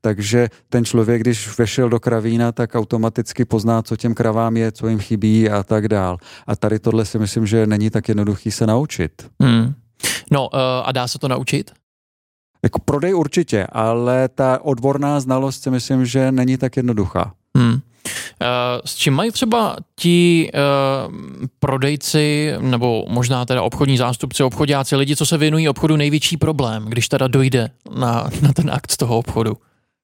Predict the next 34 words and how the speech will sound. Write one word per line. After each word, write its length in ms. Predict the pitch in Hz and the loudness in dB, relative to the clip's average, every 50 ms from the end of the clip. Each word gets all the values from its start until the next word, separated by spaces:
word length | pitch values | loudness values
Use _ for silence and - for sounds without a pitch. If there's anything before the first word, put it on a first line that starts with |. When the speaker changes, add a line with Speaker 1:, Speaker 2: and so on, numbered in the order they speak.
| _ - | _ -2
Speaker 2:
toho 100 | 123 113 | -2 0
Speaker 1:
Já, 60 | 135 | 0
Speaker 2:
obchodního 320 | - - 135 127 127 120 117 | 0 0 0 2 2 2 2
jednání? 480 | 117 113 117 113 117 113 110 110 110 110 165 170 165 165 165 165 165 | 2 2 0 0 0 0 -2 -4 -6 -8 -10 -8 -8 -8 -6 -4 -4
Speaker 1:
eh, 140 | 165 165 151 123 120 - - | -2 -2 -2 -2 -4 -6 -4
s-, 320 | 143 - - - - - - | -4 -2 0 -2 -2 0 -2
jako 140 | - - - | 0 0 0
tr-, 260 | 131 - - 139 160 | 0 0 -2 -2 -2
trénuju, 760 | - - 135 131 131 135 139 143 151 156 156 151 139 120 117 123 | -2 0 0 0 2 2 2 2 2 2 2 2 0 0 -2 -6
eh, 300 | 123 131 139 135 131 139 135 | -6 -6 -4 -4 -4 -4 -4
x, 400 | - 160 143 123 - - - - | -2 -2 -2 -2 -2 -6 -6 -2
x 260 | 170 151 131 - - - | 0 0 0 0 0 2
let 280 | 131 127 139 151 - | 2 2 2 0 -2
a, 40 | - | -2
a 300 | - 131 131 - 143 131 139 147 | -2 -2 -2 0 0 -2 -2 0
vidím 320 | 117 120 127 117 135 139 139 | 0 0 2 2 2 0 2
to 120 | - 151 | 2 2
neustále. 680 | 135 127 127 127 117 - - 131 123 123 127 135 135 135 - - - - _ _ | 2 2 0 -2 -2 -2 0 2 2 2 2 2 0 -2 -4 -10 -20 -20 _ _
Ten 120 | - 120 | 0 2
největší 400 | 120 123 123 123 135 127 - 151 | 2 2 2 0 0 -2 -2 -4
problém 560 | - - 131 123 113 127 131 131 131 131 139 143 | -2 0 0 0 2 2 2 2 2 0 -2 -2
je 440 | 131 120 120 120 120 123 123 123 123 - _ _ _ _ _ | -2 -2 0 0 2 2 0 0 -2 -6 _ _ _ _ _
ta, 180 | - 123 117 - - - | 0 0 0 0 -2 -4
ta 100 | - 120 | -4 -4
schopnost, 840 | - - - 123 117 - 135 123 127 127 127 123 - - - _ - - - - | -4 -2 -4 -4 -2 0 0 2 2 0 -2 -4 -8 -12 -14 _ -20 -20 -20 -18
s 100 | - - | -18 -6
prominutím, 520 | - - 120 117 120 123 123 - - 131 127 | -2 0 2 2 2 2 0 0 -2 -2 -4
držet 400 | 120 104 92 113 120 120 135 127 | -4 -2 0 2 2 2 2 2
tu 100 | - 147 | 2 2
hubu 460 | 120 123 113 117 123 139 196 240 202 - _ _ _ _ _ _ _ _ _ _ _ _ _ _ _ | 2 2 2 2 2 2 2 -2 -4 -8 _ _ _ _ _ _ _ _ _ _ _ _ _ _ _
a 60 | 127 | -8
poslouchat 580 | 120 - 143 127 - - 147 139 123 - 131 - | -4 -2 -2 -2 0 2 0 2 2 0 -2 0
toho 220 | - 131 131 135 | 0 0 0 2
zákazníka. 840 | 123 123 117 117 117 - 127 113 104 110 104 98 - - 98 92 87 | 2 2 0 0 -2 -2 -2 -2 -2 -2 -4 -4 -4 -4 -4 -4 -4